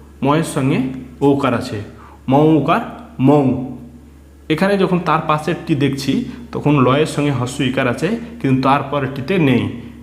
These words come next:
এটাকে লয়ের সঙ্গে টেনে পড়ব, লয় হস্য ই ক, লিক। কি হলো? মৌকার মৌ, লয় হস্য ই ক, লিক, মৌ লিক।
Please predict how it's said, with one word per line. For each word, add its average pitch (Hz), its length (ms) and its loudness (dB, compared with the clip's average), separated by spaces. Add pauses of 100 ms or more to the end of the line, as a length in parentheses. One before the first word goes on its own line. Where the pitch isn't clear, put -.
(180)
এটাকে 117 260 -2 (560)
লয়ের 131 260 4
সঙ্গে 131 260 0
টেনে 120 260 4
পড়ব, 113 180 0 (560)
লয় 123 240 2
হস্য 120 180 -2 (120)
ই - 20 0 (220)
ক, - 20 -2 (480)
লিক। 135 200 2 (420)
কি 131 160 -2
হলো? 156 180 2 (600)
মৌকার 120 500 2
মৌ, 185 140 4 (340)
লয় 107 160 0
হস্য 110 220 -4
ই 156 120 0
ক, - 20 2 (220)
লিক, 117 180 2 (760)
মৌ 143 160 2 (280)
লিক। 117 200 2